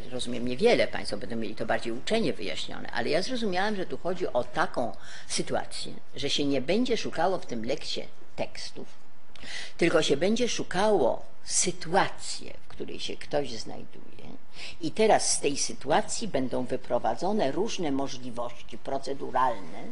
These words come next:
które temu człowiekowi, który poszukuje odpowiedzi, mają ułatwić po-, prze-, poruszanie się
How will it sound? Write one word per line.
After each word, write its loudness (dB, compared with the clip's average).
które 4
temu 4
człowiekowi, 0
który 0
poszukuje 0
odpowiedzi, -2
mają 4
ułatwić 2
po-, 0
prze-, 0
poruszanie 2
się 0